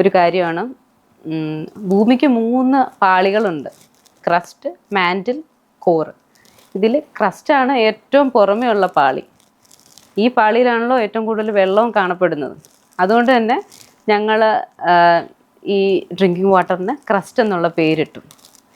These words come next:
പിന്നെ ഹൺഡ്രഡ് പെർസെൻറ്റേജ് ആയിട്ട്, ആം, ആം, എക്കോ ഫ്രണ്ട്ലി ആയിട്ടുള്ളൊരു, ഒരു പ്രൊജക്റ്റാണിത്. അതുപോലെ തന്നെ ഞങ്ങളുടെ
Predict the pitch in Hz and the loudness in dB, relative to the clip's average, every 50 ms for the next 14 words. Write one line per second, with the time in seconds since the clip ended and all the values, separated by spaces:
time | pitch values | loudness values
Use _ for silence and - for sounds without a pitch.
0 | _ - - - - - - _ _ _ - 226 233 247 254 254 254 - - - | _ -20 -20 -20 -20 -20 -20 _ _ _ 2 4 6 6 6 4 2 0 -6 -12
1 | _ - - - 214 214 240 240 302 302 302 - 254 240 240 - 247 247 240 233 | _ -16 -6 -4 -2 -2 0 0 -2 -2 0 0 0 0 0 -2 -4 -2 0 0
2 | 233 220 233 220 214 214 - - 254 339 349 _ _ _ _ _ _ _ _ _ | 0 0 -2 -2 -4 -4 -4 -6 -6 -6 -8 _ _ _ _ _ _ _ _ _
3 | - 170 170 170 170 175 170 170 - 170 - - - - _ _ - - _ - | -6 -4 -2 -2 -2 -2 -4 -4 -6 -8 -8 -10 -14 -20 _ _ -20 -20 _ -6
4 | - 175 170 165 160 156 151 127 - - - 214 - - - 302 294 254 294 277 | -2 2 2 4 4 4 2 0 -2 -4 -4 -4 -4 0 0 0 2 2 2 0
5 | 262 233 254 226 208 185 190 190 185 175 170 180 160 - - _ _ _ - 180 | 2 2 2 2 2 2 0 0 0 0 0 -2 -4 -6 -8 _ _ _ -6 -4
6 | 185 180 180 180 - 180 170 - 190 185 - 220 170 143 135 - - - - _ | -2 -2 -2 0 0 0 0 0 -4 -6 -4 -4 -4 -4 -6 -8 -14 -18 -20 _
7 | _ _ _ _ _ _ _ _ _ _ _ _ _ _ _ _ _ _ - - | _ _ _ _ _ _ _ _ _ _ _ _ _ _ _ _ _ _ -20 -20
8 | - - - - - 196 - - - - 165 170 170 190 208 208 208 208 202 196 | -20 -20 -20 -18 -18 -20 -18 -12 -4 0 0 2 2 4 4 4 4 4 2 0
9 | 190 185 185 185 185 190 190 190 190 190 190 190 | 0 0 -2 0 0 0 0 0 0 0 -2 -2